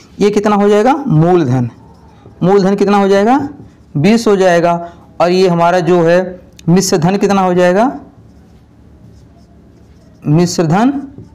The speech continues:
इक्कीस हो जाएगा। कितना हो जाएगा, इक्कीस हो जाएगा। अब क्या करते हैं भाई, देखो हमें ये तो एक साल का पता है ना, और आधे साल का कितना निकल गया, बीस, तो इसमें क्या करेंगे, बीस का गुणा कर देंगे।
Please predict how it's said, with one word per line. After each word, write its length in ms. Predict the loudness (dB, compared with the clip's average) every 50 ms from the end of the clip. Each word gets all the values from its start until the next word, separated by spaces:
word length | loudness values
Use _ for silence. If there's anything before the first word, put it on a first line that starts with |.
| -8 -6 -4
इक्कीस 440 | -4 -4 -4 -2 -2 0 0 0 0
हो 60 | 0
जाएगा। 200 | 0 0 0 -2
कितना 240 | -2 -2 -2 0 0
हो 60 | 0 0
जाएगा, 320 | 2 2 2 2 0 0 -2 -6 -14 -18 -20 -20 -20 -20 -20 _ -4
इक्कीस 400 | -4 -4 -2 -2 -2 -2 0 0
हो 80 | 0 0
जाएगा। 300 | 2 2 2 2 0 -2 -4 -10 -18 -20 -6 -4
अब 180 | -2 -2 -2 0
क्या 140 | 0 0 0
करते 300 | 0 -2 -4 -2 0 0
हैं 80 | 0 2
भाई, 240 | 2 0 0 -2 -4 -6 -10 -12 -6
देखो 340 | -6 -4 -2 -2 -4 -4 -6 -14 -20 -8 -6
हमें 200 | -2 0 2 2 2
ये 160 | 2 2 0
तो 120 | 0 2 2
एक 180 | 2 2 0
साल 220 | 0 0 0 0 0
का 100 | -2 -2
पता 320 | 0 -2 -2 0 0 -2 0
है 80 | 2
ना, 380 | 0 0 0 -2 -4 -8 -14 -10 -4
और 140 | -2 0 2
आधे 300 | 2 2 2 2 0 0
साल 180 | 0 -2 -2
का 120 | 0 -2 -4
कितना 260 | -2 -2 -2 0 0
निकल 260 | 0 0 0 0 0
गया, 180 | 0 0 0 0
बीस, 360 | 0 0 2 2 0 0 -2 -4
तो 60 | -4
इसमें 280 | -2 0 0 0 0 0
क्या 160 | 0 -2 0
करेंगे, 300 | 0 -2 0 0 0 0
बीस 240 | 0 0 0 -2 0
का 120 | -2 -2 0
गुणा 200 | 0 0 0 0
कर 160 | 0 -2 -2
देंगे। 340 | 0 0 0 2 0 0